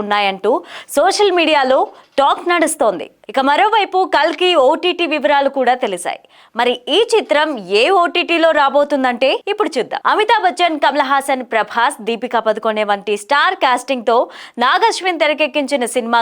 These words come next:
కల్కి టూ ఎయిట్ నైన్ ఎయిట్ ఏడీ. మైథాలజీ, సైన్స్ ఫిక్షన్ తో ముడిపెడుతూ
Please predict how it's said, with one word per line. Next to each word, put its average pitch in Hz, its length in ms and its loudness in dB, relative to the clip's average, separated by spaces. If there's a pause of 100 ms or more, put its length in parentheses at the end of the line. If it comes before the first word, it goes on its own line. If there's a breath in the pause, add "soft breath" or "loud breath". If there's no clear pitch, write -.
(140)
కల్కి 285 340 -2 (100)
టూ 285 160 0
ఎయిట్ 247 220 -2
నైన్ 214 220 -4
ఎయిట్ 285 180 -6
ఏడీ. 156 140 -8 (440 soft breath)
మైథాలజీ, 233 680 -2 (160)
సైన్స్ 285 340 -2
ఫిక్షన్ 254 400 -4
తో 247 60 2 (100)
ముడిపెడుతూ 269 500 0